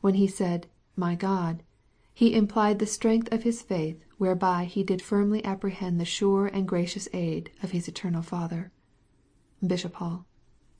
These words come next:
All the wailings and howlings of the damned to all eternity will fall infinitely short of expressing the evil and bitterness of sin with such emphasis as these few words, "My God,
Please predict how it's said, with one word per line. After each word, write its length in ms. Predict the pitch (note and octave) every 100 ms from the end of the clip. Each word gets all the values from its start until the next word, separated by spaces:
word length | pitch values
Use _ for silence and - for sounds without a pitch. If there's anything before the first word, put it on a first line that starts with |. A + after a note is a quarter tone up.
| _ _ _ _ _ - _ _ _ _ - -
All 220 | A3 A#3
the 80 | B3
wailings 680 | A#3 G3+ F#3+ E3 D#3+ E3+ -
and 120 | F#3 F3+
howlings 600 | - G3 F#3+ F3 E3+ E3+
of 80 |
the 80 | F3+
damned 520 | F3 F3+ F3 E3+ E3 -
to 140 | F#3
all 160 | F3+ F#3
eternity 680 | F#3 G#3 F#3+ F#3 E3+ F3 _ _ -
will 120 | F#3
fall 200 | F3 F3+ -
infinitely 480 | G3+ A3+ G#3+ A3+
short 420 | A3+ - F3+ E3+ F3
of 80 |
expressing 600 | F3 - - F#3 F3+ F3
the 140 | E3+ E3 G3+
evil 380 | G#3 A3 A3 -
and 200 | G3+ G3
bitterness 520 | F#3+ F#3+ F3+ E3 E3 F3
of 100 | E3+
sin 460 | - F3+ E3+ E3 - _ _ -
with 100 | F3+
such 320 | - A3 A3+
emphasis 680 | - G#3+ G#3 F#3 - D#3+ E3 -
as 240 | F3 F3
these 380 | - F#3 F#3 F#3
few 260 | F#3 F3
words, 520 | E3+ E3 E3 E3 E3 - - - - - - - -
"My 220 | F#3+ F#3
God, 480 | F#3 F3+ E3+ E3 E3